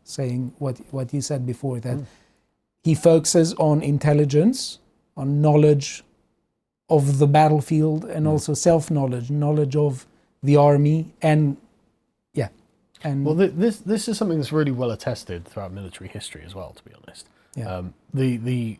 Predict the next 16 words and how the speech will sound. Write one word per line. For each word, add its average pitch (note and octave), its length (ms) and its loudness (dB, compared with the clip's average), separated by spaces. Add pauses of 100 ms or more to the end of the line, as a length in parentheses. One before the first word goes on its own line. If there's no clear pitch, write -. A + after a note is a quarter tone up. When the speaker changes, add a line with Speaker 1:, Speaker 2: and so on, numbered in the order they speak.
Speaker 2:
the A#2+ 80 -16
classic - 640 -8
example F2+ 640 -16
of G2 100 -20
this F2+ 220 -18
is F2+ 80 -20
Hannibal. - 480 -16 (560)
Um, F#2 280 -14 (800)
Hannibal C3+ 360 0
had B2+ 80 0
obviously B2+ 360 -4
spent A2+ 240 -10
a - 60 -14
lot A#2 380 -6
of A2 100 -10
time F2+ 460 -14